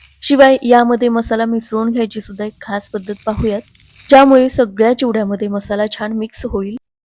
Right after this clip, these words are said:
सगळ्या साहित्याचं वजनी आणि वाटीचं प्रमाण दिलेलं आहे,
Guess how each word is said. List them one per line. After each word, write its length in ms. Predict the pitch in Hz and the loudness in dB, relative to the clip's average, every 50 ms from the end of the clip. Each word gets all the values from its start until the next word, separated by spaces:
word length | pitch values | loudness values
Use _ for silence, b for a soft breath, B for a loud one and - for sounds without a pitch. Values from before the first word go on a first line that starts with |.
| _ _ _ _ - | _ _ _ _ 0
सगळ्या 380 | 254 226 190 190 214 226 269 | 2 2 4 6 6 6 6
साहित्याचं 560 | 269 262 262 233 240 220 - 226 226 - 240 | 6 2 0 0 -2 -2 -2 -2 0 0 0
वजनी 360 | 214 220 208 190 202 208 214 214 | -2 -2 -2 -2 -4 -6 -6 -6
आणि 180 | 226 208 214 220 | -4 -4 -4 -2
वाटीचं 420 | 214 208 190 190 - 202 - 226 | -2 -4 -4 -6 -10 -10 -8 -8
प्रमाण 320 | 208 - 214 208 208 214 208 | -6 -4 -4 -2 -2 -2 -4
दिलेलं 320 | 208 202 196 208 214 214 | -4 -4 -2 -2 0 0
आहे, 240 | 214 214 202 233 | -2 -2 -4 -6